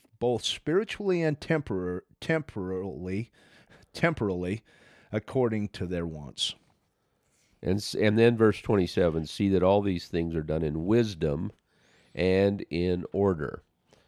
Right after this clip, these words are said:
Speaker 2: Well, I, I think that means we don't go around giving cash to everybody who's asking for it, that we have to, we have to use wisdom, and it has to be done in order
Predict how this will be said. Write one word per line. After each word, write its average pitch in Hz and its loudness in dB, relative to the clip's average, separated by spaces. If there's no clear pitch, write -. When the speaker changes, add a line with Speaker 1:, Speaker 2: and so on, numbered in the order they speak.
Speaker 2:
Well, 98 6
I, 95 2
I 92 0
think 104 -2
that 95 2
means 95 0
we 95 2
don't - 0
go 92 4
around 87 4
giving 85 0
cash 92 4
to 80 -2
everybody 87 2
who's 80 -4
asking 87 0
for 73 -4
it, 82 -4
that 80 -2
we 87 0
have 95 4
to, 87 -4
we 82 0
have 92 4
to 95 -6
use 107 0
wisdom, 101 4
and 92 4
it 85 2
has 98 4
to 113 0
be 107 0
done 92 4
in 92 2
order 95 2